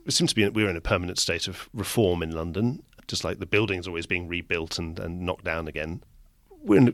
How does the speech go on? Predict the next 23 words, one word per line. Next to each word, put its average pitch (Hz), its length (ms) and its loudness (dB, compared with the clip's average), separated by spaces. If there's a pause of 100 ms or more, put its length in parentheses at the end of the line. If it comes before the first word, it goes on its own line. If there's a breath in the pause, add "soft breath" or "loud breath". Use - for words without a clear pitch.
really 117 240 6
interesting 98 340 -2
and 85 100 -6
probably 92 260 -4 (280)
crucial 107 500 0
phase - 380 -8
of - 180 -12 (120)
London 78 240 -10
market 73 280 -10
reform. 80 520 -14
I've - 160 -8
probably 139 160 6
been 113 180 8
to - 80 0
the 98 80 2
stage 98 260 2
where 95 100 0
I've - 100 -4
said 101 200 2
it's - 200 0
now 95 200 2
or 85 100 -2
never 85 260 0